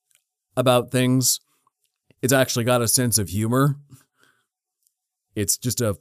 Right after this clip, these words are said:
it's a fun movie to watch. It's more rewatchable, I think.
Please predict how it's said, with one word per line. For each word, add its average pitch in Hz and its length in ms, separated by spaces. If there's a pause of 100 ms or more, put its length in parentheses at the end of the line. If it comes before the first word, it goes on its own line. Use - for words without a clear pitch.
it's 107 160
a 101 100
fun 117 320
movie 127 280
to 135 100
watch. 139 480
It's - 180
more 110 200
rewatchable, 113 840 (1000)
I 131 120
think. 147 400